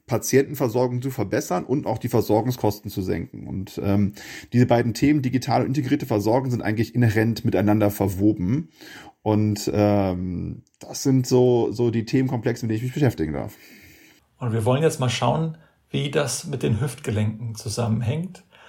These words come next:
Speaker 2: Und, äh, müssen davor noch eine, die, eine Sache erwähnen. Bevor du bei Asklepios angefangen hast,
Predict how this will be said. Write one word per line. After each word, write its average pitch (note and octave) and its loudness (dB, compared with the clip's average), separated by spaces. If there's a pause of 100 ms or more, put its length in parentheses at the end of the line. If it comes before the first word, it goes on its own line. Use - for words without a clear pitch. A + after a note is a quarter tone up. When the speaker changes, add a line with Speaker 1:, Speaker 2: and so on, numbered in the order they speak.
(280)
Speaker 2:
Und, B2+ 2
äh, B2+ 4
müssen C#3+ 0
davor D3 2
noch C3+ -4
eine, D#3 -2
die, D#3+ -6
eine D3+ 0
Sache C#3+ -2
erwähnen. B2+ 2
Bevor G#2+ 2
du F#3 0
bei D#3+ -2
Asklepios D#3+ -6
angefangen G#2+ -8
hast, - -10